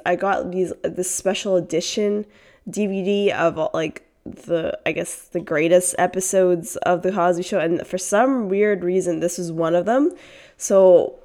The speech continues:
uh, I watched this a lot when I was a kid because this is, like, this is back when there was no streaming services, so, like, there wasn't much options, and, you know, there wasn't that many channels on te-, television, so I didn't have, so I just kept rewatching things, basically.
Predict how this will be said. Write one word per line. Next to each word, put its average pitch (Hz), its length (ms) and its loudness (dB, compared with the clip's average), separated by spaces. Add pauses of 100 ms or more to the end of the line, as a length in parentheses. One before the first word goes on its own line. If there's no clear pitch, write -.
uh, 170 320 2
I 170 360 4
watched - 340 2
this - 160 -6
a 190 40 0
lot 165 300 0
when 175 100 -2
I 175 60 0
was 170 100 -2
a 170 60 -2
kid 175 320 -2
because 151 360 -12
this 175 280 -12
is, 160 160 -10
like, 160 320 -4 (180)
this 277 120 -2
is 339 80 0
back 190 280 4
when 185 140 4
there 170 80 4
was 165 80 2
no 175 80 4
streaming 170 480 0
services, 160 680 -4
so, 165 260 -2 (240)
like, 160 180 -6
there 170 80 0
wasn't 175 420 2
much 165 260 -4
options, 190 600 0 (320)
and, 165 120 -4
you 170 80 2
know, 170 60 4
there 170 160 4
wasn't 190 220 6
that 165 160 4
many 165 180 4
channels 175 480 4
on 170 140 4
te-, 175 180 0 (140)
television, 170 420 0
so 165 340 -2
I 165 140 0
didn't 175 180 0
have, 170 220 -2 (600)
so - 140 6
I 220 60 10
just 233 140 0
kept 233 160 4
rewatching 165 500 6
things, 147 220 -6
basically. - 480 -6